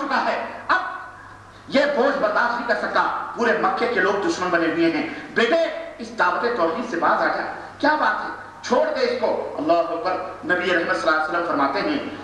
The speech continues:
اللہ کہتے ہیں، "اے چچا، اگر مکے کے لوگ میرے داہنے ہاتھ میں سورج اور بائیں ہاتھ میں چاند لا کے رکھ دیں، پھر بھی میں توحید کی دعوت سے باز آ سکتا۔" اس نبی کے ماننے والے ہو آپ،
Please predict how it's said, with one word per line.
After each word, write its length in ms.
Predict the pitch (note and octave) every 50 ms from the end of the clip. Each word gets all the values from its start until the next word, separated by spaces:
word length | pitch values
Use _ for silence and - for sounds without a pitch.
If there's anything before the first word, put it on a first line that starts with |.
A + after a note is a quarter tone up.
| - - -
اللہ 400 | - D#3 F3 F3 E3+ E3 - - - - - -
کہتے 360 | - A#3+ B3 B3 - C#4+ - D#4+
ہیں، 300 | E4 E4 - - - -
"اے 180 | - E4+ F#4 F4+
چچا، 360 | E4 E4 E4 E4+ E4+ - - - - - - -
اگر 200 | - - - D#4 - _ _ _ _ _ - D4+
مکے 200 | D4+ D4+ D#4+ D#4 D#4
کے 80 | D4+
لوگ 360 | D4+ E4 E4 E4 E4 - - - - - -
میرے 300 | - A3+ C4+ C4+ C4+ -
داہنے 340 | C4 B3+ A#3+ A#3+ B3 A3+ A3+
ہاتھ 280 | A#3+ A#3 A#3 A#3 A3+
میں 60 | G#3+ G#3+ G#3+
سورج 300 | - E3 - G#3+ - - - - - - - -
اور 140 | - - -
بائیں 300 | - - D#3+ - E3+ E3+
ہاتھ 260 | - E3+ F#3 E3+ E3
میں 60 | E3+ D#3+ -
چاند 320 | - E3+ E3+ F3+ F3 E3 D#3+
لا 100 | D3+ -
کے 120 | D#3+ E3
رکھ 160 | D#3 - D#3
دیں، 220 | E3 - - - - - - - -
پھر 180 | - G3+ G#3 F#3+
بھی 100 | F#3+ -
میں 120 | E3+ D#3+ D#3+ -
توحید 420 | D#3+ - A#3+ - - - - -
کی 100 | E3+ E3
دعوت 240 | D#3 - - - - -
سے 60 | C#3+
باز 280 | C#3 C#3+ C#3 C#3 - C3+
آ 80 | -
سکتا۔" 640 | - - - - - B2 B2 B2+ - - - - - - - - - - - - - - - - - - - - - - - - - - - - - - - - - - - - - -
اس 160 | - - - C#4
نبی 320 | A#3 A#3 A#3 B3 B3+ B3+
کے 80 | A#3+ A3
ماننے 300 | G#3 G#3 G#3 G#3 G#3 G3+
والے 260 | F#3+ F#3 G#3+ - F3+
ہو 160 | E3+ F3 -
آپ، 340 | - - - - - - -